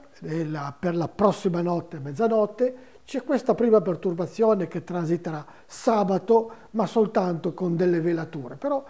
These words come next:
seguita da vento forte. Quella invece che vi dicevo per lunedì è ancora in alto Atlantico, ed è questa. E ve l'ho detto, al limite potrà dare uno sgocciolio, una piovigine,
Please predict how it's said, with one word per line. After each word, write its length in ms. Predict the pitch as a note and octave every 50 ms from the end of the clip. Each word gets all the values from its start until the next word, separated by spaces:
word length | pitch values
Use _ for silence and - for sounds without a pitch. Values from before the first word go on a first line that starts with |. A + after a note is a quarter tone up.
| - -
seguita 480 | - - - G#3+ F#3+ A3+ A#3+ A3 A#3 A3
da 140 | F3 G3 F#3
vento 320 | F#3 F#3 F3 D#3 - F3
forte. 520 | - - C3+ C3 B2 B2+ B2+ B2 - B2+ - - - - - - - - - - - - -
Quella 280 | - - D#4 D4 B3+ A#3
invece 540 | G3+ F#3+ F#3 A#3+ A3+ A#3 - G3 E3+ - -
che 540 | - G#3 F#3+ F#3 F#3+ F#3 E3+ E3+ D#3+ D#3+ D#3
vi 80 | D#3 D#3
dicevo 360 | F3 F#3+ - - A3 G3 E3+
per 240 | - - A3+ G#3 G3
lunedì 540 | A#3 C4+ C#4 B3+ C4 G3+ E3+ E3 E3 - -
è 60 | G#3+
ancora 520 | A#3+ B3 A3+ A3+ - A3+ G#3 G3+ G3+ G3 -
in 180 | - G#3 F#3+ G3+
alto 300 | G3 F#3 F3+ E3 - G3
Atlantico, 760 | F3 - D3+ C#3 B2 B2+ B2+ B2 - D3+ - - - - - -
ed 160 | - - E3+ F3
è 80 | D#3+ -
questa. 480 | - B2 A2+ A2+ G#2+ - - - - - - - - - - - - - - - - - - - _ _
E 100 | - G3+
ve 80 | E3+ F#3+
l'ho 120 | G3+ G#3+
detto, 360 | G#3+ A3+ G3 E3+ - - - C3
al 120 | C#3 F3
limite 420 | G#3+ B3+ C4+ A#3+ A3+ G3+ G#3 G3+
potrà 340 | F3+ - F#3+ F3 - F#3+ F3
dare 220 | F3 F#3 F3+ F3 F#3
uno 240 | F3+ E3+ E3+ D#3
sgocciolio, 840 | C#3+ D3+ D3 C#3 F3 E3+ - - D#3 D3 F#3 F#3 E3 C3+ A2+ A2 - - - - - -
una 220 | F#3 E3+ F#3+ F#3
piovigine, 720 | E3 - F3+ E3 D3 F3 F3 C#3+ A2 B2+ C3+ A#2 C3 -